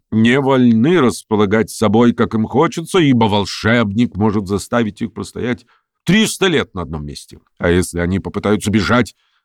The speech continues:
он всегда может вернуть их обратно. Поэтому вы спокойно можете выпустить меня из клетки».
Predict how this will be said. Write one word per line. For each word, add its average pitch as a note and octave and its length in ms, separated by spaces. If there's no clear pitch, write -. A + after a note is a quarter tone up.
он C#2+ 220
всегда E2 420
может C#3+ 320
вернуть A2 400
их - 140
обратно. E2+ 800
Поэтому E2 380
вы E2 80
спокойно G#2 500
можете F#2+ 340
выпустить F#2+ 460
меня E2+ 220
из D#2+ 120
клетки». - 460